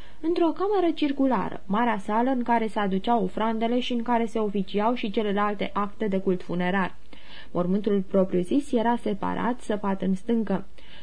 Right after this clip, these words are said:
Dimensiunile acestei încăperi, diametrul de paisprezece virgulă cincizeci metri, înălțimea de treisprezece virgulă douăzeci metri,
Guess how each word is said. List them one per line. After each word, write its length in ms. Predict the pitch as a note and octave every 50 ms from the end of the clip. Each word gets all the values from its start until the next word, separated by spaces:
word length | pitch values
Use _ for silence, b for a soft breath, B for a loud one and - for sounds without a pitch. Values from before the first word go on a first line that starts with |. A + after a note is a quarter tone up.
| B B
Dimensiunile 580 | - B3+ C4+ C4 B3+ B3+ F4+ G#4+ A4 G4+ D#4+
acestei 460 | C4+ A#3 A3+ - C#4 C#4 - B3 G#3 F3+
încăperi, 540 | F3+ F3 F3 E3+ F3+ - F3+ F#3+ G#3+ A3+
diametrul 640 | G3 F#3 F#3 E3+ E3 E3+ F3+ G3 F#3+ G3+ G#3 G#3 G3+ G3
de 180 | F#3 F3+ E3 -
paisprezece 640 | - F#3+ G3 G#3 G#3+ - G3+ G3+ F#3+ F#3+ F#3+ - F3+
virgulă 360 | E3+ F3+ F3 E3+ F3 E3+ E3
cincizeci 460 | D#3+ - G3 G3+ G3 F#3+ F3 F3 -
metri, 420 | F#3 F#3+ F3+ E3 D#3+ - F#3 G3 -
înălțimea 520 | - G#3+ G#3+ G#3+ G3+ G3 G#3+ A3+ B3 A#3+ A3+
de 140 | G3+ G3 G3
treisprezece 640 | G3 F#3+ F#3+ A3 - - A3+ G#3+ A3 G#3 G3 G#3+
virgulă 380 | G#3 F#3 G3 F#3 F3+ F#3 F#3 F3+
douăzeci 540 | E3+ F3 F#3+ A3 A3+ G#3 F#3 D#3+ D#3+ - -
metri, 380 | F3+ F#3 F3+ E3+ - G3+ B3